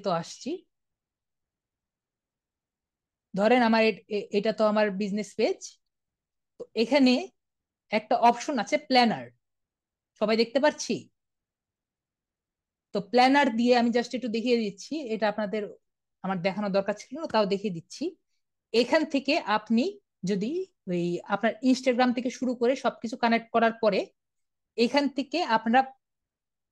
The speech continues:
আপনাদের পোস্ট কিন্তু শিডিউল করে নিতে পারবেন। just আমি একটু দেখিয়ে দিচ্ছি, আপনারা কোন মাসে কখন কোনো পোস্ট যদি শিডিউল করতে চান, এটা নিয়ে শিডিউল করতে পারবেন। এর Instagram যদি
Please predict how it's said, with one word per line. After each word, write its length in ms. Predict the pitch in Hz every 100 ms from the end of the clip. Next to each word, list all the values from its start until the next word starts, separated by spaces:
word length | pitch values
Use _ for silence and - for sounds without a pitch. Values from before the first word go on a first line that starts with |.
| _ 196 175 196
আপনাদের 320 | 214 208 226 -
পোস্ট 240 | 240 240 240
কিন্তু 160 | 226 220 -
শিডিউল 280 | 302 320 311 294
করে 100 | 262
নিতে 140 | 220 180 135
পারবেন। 260 | 127 _ _ _ _ _ _ _ _ _ 185
just 180 | 196 233
আমি 80 | 226
একটু 100 | 226 214
দেখিয়ে 240 | 220 233
দিচ্ছি, 280 | 220 - - 359 - _ _ _ _ 202
আপনারা 260 | 208 240 254 254
কোন 160 | 262 277 269
মাসে 300 | 247 240 285 277 247
কখন 340 | 226 - 294 302 302 _ _ _ _ -
কোনো 140 | 240 254 -
পোস্ট 200 | 254 254 247
যদি 140 | 240 -
শিডিউল 300 | 285 294 320 285
করতে 220 | 247 214 208
চান, 140 | 214 339 - _ -
এটা 120 | 196
নিয়ে 160 | 240 233
শিডিউল 220 | 233 240 226
করতে 180 | 185 170
পারবেন। 260 | 143 139 - _ _ _ _ 208
এর 80 | 220 - 262
Instagram 400 | - 269 269 277 262
যদি 140 | 247